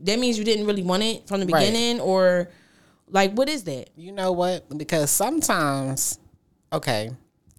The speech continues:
Speaker 2: God give us what we pray for, right?
Speaker 1: Mm-hmm.
Speaker 2: But sometimes it'll be, like, certain things within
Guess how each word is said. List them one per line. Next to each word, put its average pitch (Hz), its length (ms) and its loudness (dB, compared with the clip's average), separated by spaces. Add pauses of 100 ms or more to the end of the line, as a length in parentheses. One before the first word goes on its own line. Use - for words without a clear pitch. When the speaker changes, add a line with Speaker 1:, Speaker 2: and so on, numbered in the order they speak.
(100)
Speaker 2:
God 151 300 2
give 180 160 -2
us 175 120 -2
what 165 100 0
we 160 100 -2
pray 156 200 -4
for, 120 220 -4
right? 113 320 -6
Speaker 1:
Mm-hmm. 180 420 -8 (120)
Speaker 2:
But 139 460 2 (400)
sometimes 185 800 0
it'll 175 240 0
be, 160 180 0
like, 143 240 0
certain 151 420 0
things 151 440 0
within 170 720 2